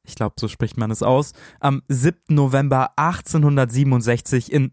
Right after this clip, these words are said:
Warschau. Ich glaub, die Stadt kennen wir alle relativ gut, die liegt heutzutage ja in Polen, also ist Marie Curie streng genommen eigentlich Polin.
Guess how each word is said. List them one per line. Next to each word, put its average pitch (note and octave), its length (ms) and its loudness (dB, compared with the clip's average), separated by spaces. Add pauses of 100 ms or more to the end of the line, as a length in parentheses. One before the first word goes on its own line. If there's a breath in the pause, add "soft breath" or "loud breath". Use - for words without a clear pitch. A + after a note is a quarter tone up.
Warschau. C#3+ 760 -2 (540)
Ich C#3 160 0
glaub, E3+ 260 0
die D3 80 2
Stadt - 340 -2
kennen D3+ 220 0
wir C3 180 0
alle D#3 280 2
relativ C3 460 0
gut, E3+ 320 2 (100)
die A#2 80 -2
liegt A#2+ 260 -4
heutzutage B2+ 580 0
ja B2 120 0
in A#2 140 -2
Polen, C#3+ 420 2 (480 loud breath)
also D3+ 200 -2
ist D3 220 -4
Marie C#3 360 2
Curie C#3 460 0
streng - 640 -2
genommen C#3+ 480 2
eigentlich C#3+ 760 0
Polin. A#2 540 -2